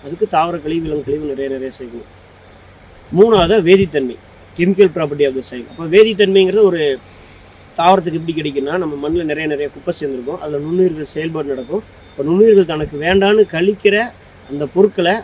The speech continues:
அது சத்துக்களை, தாவரத்துக்கு தேவையான சத்துக்களா வேர் எடுத்துக்குது, வேர் ஆரோக்கியமா இருக்கு. இப்போ இது நுண்ணுயிர்களுக்கும் தாவரத்துக்கும் குப்பைக்கும் இடையில இருக்கிற ஒரு இணைப்பு. இப்போ வளமான மண்ணுனா இந்த மூணு தன்மையும் பூர்த்தி ஆகணும்,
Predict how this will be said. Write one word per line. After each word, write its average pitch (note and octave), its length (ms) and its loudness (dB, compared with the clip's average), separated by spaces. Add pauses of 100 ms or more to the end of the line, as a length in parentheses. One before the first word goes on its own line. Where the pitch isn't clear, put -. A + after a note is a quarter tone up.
அது D3 160 -6
சத்துக்களை, E3 480 -6
தாவரத்துக்கு D3+ 480 -2
தேவையான D3+ 240 -8
சத்துக்களா D#3+ 480 -6
வேர் E3 260 -4
எடுத்துக்குது, C3+ 380 -10 (720)
வேர் G3 260 6
ஆரோக்கியமா D#3+ 420 -2
இருக்கு. A#2+ 300 -10
இப்போ - 160 -8
இது D3+ 260 0
நுண்ணுயிர்களுக்கும் F3 720 2
தாவரத்துக்கும் D#3 640 -4
குப்பைக்கும் E3+ 480 -4
இடையில E3+ 320 -2
இருக்கிற D#3 260 -6
ஒரு C#3+ 180 0 (320)
இணைப்பு. D3+ 360 -2 (760)
இப்போ A#2+ 220 -18
வளமான F3 440 2
மண்ணுனா E3+ 400 0
இந்த F3 180 0
மூணு F3 440 2
தன்மையும் F3+ 400 0
பூர்த்தி E3 260 -4
ஆகணும், B2 300 -8